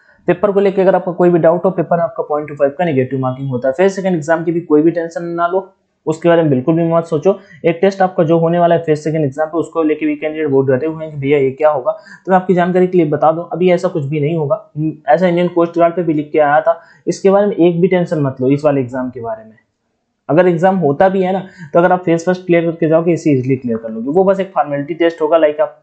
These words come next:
आप खुद ही करके आए होंगे, जुगाड़ वाले तो नहीं ऐसा करके Indian Navy को test ले लेगा। बाकी ऐसा Indian Coast Guard ने भी first time notification में दिया था कि वो ऐसा कराएंगे, बाद में उन्होंने वो notification हटा दिया था, मतलब वो notice ही हटा दिया था। खैर अभी तक इंडियन, अ, Navy का ऐसा कुछ भी नहीं है, तो जो भी होगा मैं आपको inform कर दूंगा, Tension मत लो, आप paper पे फोकस करिएगा।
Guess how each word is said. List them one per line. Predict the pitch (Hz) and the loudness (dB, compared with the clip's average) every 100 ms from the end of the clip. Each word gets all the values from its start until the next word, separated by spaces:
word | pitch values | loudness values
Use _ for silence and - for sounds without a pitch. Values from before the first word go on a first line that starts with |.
| - | -2
आप | 139 - - | -2 -2 0
खुद | 147 | 0
ही | |
करके | 160 175 - | 2 -2 2
आए | 170 | 2
होंगे, | 175 160 | 2 0
जुगाड़ | 135 131 139 | 0 2 2
वाले | 156 160 | 0 -4
तो | 156 | -4
नहीं | 170 156 | -6 -4
ऐसा | 139 - 139 | -4 -4 -8
करके | - - 185 - _ _ _ 143 | -10 -10 -12 -14 _ _ _ 0
Indian | 151 151 | 2 4
Navy | 143 160 | 2 0
को | 135 | -2
test | 139 139 | -2 0
ले | 147 | 0
लेगा। | 151 135 175 - - 131 | 2 0 -4 -12 -8 -4
बाकी | 139 143 139 135 - | -2 2 2 2 2
ऐसा | 160 185 | 0 2
Indian | 170 180 | 2 0
Coast | 180 170 175 | 2 0 2
Guard | 175 175 | 0 2
ने | 180 | 2
भी | |
first | 185 170 165 | 2 0 -2
time | 175 | -6
notification | 160 156 160 160 165 170 | -6 -6 -8 -10 -10 -10
में | 165 | -4
दिया | 139 160 | 0 0
था | 180 | 0
कि | 175 | -4
वो | 160 165 | -2 0
ऐसा | 160 165 | 0 0
कराएंगे, | 143 143 156 165 | -4 -6 -4 0
बाद | 147 147 | 2 0
में | 160 | -4
उन्होंने | 160 165 | -10 -10
वो | 160 | -8
notification | 151 156 160 160 160 185 | -6 -6 -8 -6 -4 -4
हटा | 156 139 147 | -6 0 0
दिया | 127 123 | 0 -2
था, | 117 | -2
मतलब | 135 156 160 | -4 -2 -2
वो | |
notice | 165 156 180 180 | -2 0 0 2
ही | 185 | 0
हटा | 135 113 | 2 -2
दिया | 107 101 | -2 -10
था। | 98 - _ _ _ _ | -10 -14 _ _ _ _
खैर | 180 | 0
अभी | 175 175 | 2 2
तक | |
इंडियन, | 180 180 185 | 0 0 -2
अ, | 185 - 143 139 143 | -4 -6 -4 -2 2
Navy | 151 165 | 2 0
का | 175 | -2
ऐसा | 175 | -4
कुछ | 175 156 | -4 -4
भी | 151 160 | 0 2
नहीं | 147 156 | 0 0
है, | 170 | 0
तो | 190 | 2
जो | 190 | 2
भी | 196 | 2
होगा | 185 151 185 | 2 2 0
मैं | 175 | -2
आपको | - 156 | -4 -6
inform | 147 143 147 | -2 -2 -2
कर | 147 | 0
दूंगा, | 143 170 | 0 -2
Tension | - 151 147 175 | -2 -4 -6 -8
मत | 160 180 | -8 0
लो, | |
आप | 180 165 | 0 0
paper | 135 143 | -4 -4
पे | 143 | -6
फोकस | 165 143 131 - | -8 -8 -8 -6
करिएगा। | 113 107 95 | -6 -6 -8